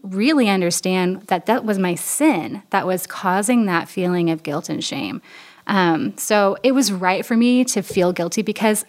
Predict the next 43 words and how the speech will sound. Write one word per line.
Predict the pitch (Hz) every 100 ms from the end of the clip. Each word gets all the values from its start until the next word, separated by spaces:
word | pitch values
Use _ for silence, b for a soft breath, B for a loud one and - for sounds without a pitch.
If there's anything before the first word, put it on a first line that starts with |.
| -
I | 196 208
was | 208 208
standing | - 190 190 190
in | 180
the | 170
place | - 170 160
of | 180
a | 180
person | - 175 - 190
who | 220
was | 196 170 190 202
condemned | - 185 156 156 208 170 - -
because | - - 165
of | - -
my | 127
sin. | 170 - 87 101 - B B B B -
Um, | 196 185
and | 208
I | 208
am | 240 262 214
so, | - - - 214 269 202 165
so | - - - 185 196 220 247
grateful | 247 208 196 - - 113 101 B B B B
that | 196
the | 202
Holy | 170 190 190
Spirit | - 180 170
convicted | - 180 175 269 359 302
me | 175 156
of | 165
that, | 160 165 175 202 -
because | 214 - - 208 208 - - _
without | 202 185 185 233 226
that | 214
conviction | - 190 175 180 - 240
and | 220
without | 185 - 196 196 -
feeling | - - 208 233 254 226
that | 190 -
tremendous | 185 170 180 180 175
feeling | - 170 180 170
of | 170
guilt, | 170 190 214